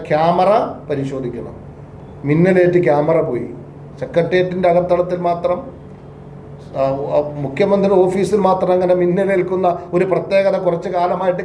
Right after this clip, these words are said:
കേരളത്തിലുണ്ട്. ഞാൻ പറയുന്നത് അത്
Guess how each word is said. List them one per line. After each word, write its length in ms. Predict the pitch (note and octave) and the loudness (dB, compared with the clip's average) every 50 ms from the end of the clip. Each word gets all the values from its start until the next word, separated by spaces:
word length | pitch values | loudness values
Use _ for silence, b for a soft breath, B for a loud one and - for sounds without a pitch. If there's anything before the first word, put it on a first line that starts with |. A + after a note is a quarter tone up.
| F3 | -2
കേരളത്തിലുണ്ട്. 680 | F3 E3+ F3 F3+ F3+ F3+ F#3 F3+ F#3 F3+ F3+ F3 F3 D#3 - - - - - - - - - - - - - - - - | -2 -2 0 -2 -2 -4 -4 -8 -6 -6 -2 0 0 0 0 -4 -8 -14 -20 -20 -20 -20 -20 -20 -20 -20 -20 -18 -6 -2
ഞാൻ 120 | C#3+ E3+ G3+ F#3+ E3 | 0 0 0 0 0
പറയുന്നത് 520 | F#3 F#3+ G3 G#3 A3 G#3 G#3+ G#3+ G#3 G#3 G3+ F#3 - - - - - - - - - - - D3 | 0 2 2 2 2 2 2 2 4 4 2 2 0 -4 -8 -14 -18 -20 -20 -20 -20 -8 -4 -2
അത് 160 | E3 F3 A3 | 2 2 4